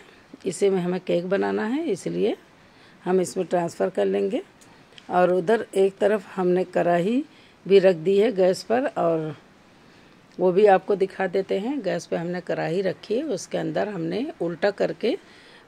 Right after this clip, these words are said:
वो जो पतीली रखने का स्टैंड आता है, वो रख दिया है।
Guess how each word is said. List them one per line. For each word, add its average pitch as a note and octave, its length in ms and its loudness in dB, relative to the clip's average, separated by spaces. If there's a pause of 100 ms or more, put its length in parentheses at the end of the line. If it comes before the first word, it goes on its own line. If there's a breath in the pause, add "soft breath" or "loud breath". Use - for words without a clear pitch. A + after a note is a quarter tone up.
वो F3+ 80 4
जो E3+ 120 0
पतीली F3 440 0
रखने F3+ 320 -2
का A3+ 200 -2
स्टैंड F#3+ 440 -4
आता F3 220 -2
है, G#3 100 -4
वो F#3 380 0
रख E3 160 0
दिया F3 300 -2
है। C4 200 -4